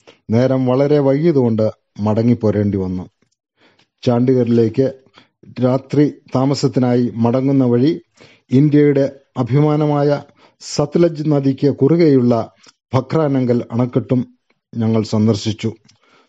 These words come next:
സ്കൂളിലെ പുസ്തകത്താളിൽ പഠിച്ച ആദ്യ പഞ്ചവത്സര പദ്ധതിയിൽ പണിത ഭക്രാനങ്കൽ കൺകുളിരെ കണ്ട്, കണ്ടത് ഒരു ധന്യനിമിഷമായി മാറി. അന്ന് രാത്രി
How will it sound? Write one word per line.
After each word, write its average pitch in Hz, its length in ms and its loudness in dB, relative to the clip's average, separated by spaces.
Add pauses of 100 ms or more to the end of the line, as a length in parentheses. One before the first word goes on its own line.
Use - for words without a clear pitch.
സ്കൂളിലെ 135 720 0 (140)
പുസ്തകത്താളിൽ 139 800 0 (1300)
പഠിച്ച 135 260 -2 (240)
ആദ്യ 139 500 -2
പഞ്ചവത്സര 135 520 0
പദ്ധതിയിൽ 123 640 0 (260)
പണിത 131 260 0 (720)
ഭക്രാനങ്കൽ 135 680 -2 (480)
കൺകുളിരെ 143 580 0
കണ്ട്, 113 520 -2 (880)
കണ്ടത് 123 500 0 (240)
ഒരു 113 360 -2 (120)
ധന്യനിമിഷമായി 107 1120 -4 (180)
മാറി. 101 320 -4 (960)
അന്ന് 123 320 2
രാത്രി 113 420 -2